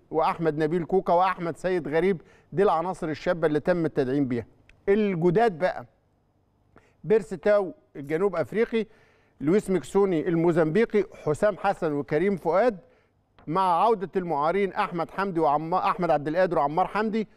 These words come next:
دول هيتم قيدهم في فترة القيد الأفريقية التانية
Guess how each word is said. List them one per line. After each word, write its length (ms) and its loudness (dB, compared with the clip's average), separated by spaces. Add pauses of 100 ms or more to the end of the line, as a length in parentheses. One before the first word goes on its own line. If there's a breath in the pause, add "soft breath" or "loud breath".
(220 soft breath)
دول 320 2
هيتم 580 -2
قيدهم 400 0
في 340 -6 (220)
فترة 480 -2
القيد 440 0
الأفريقية 640 0
التانية 540 2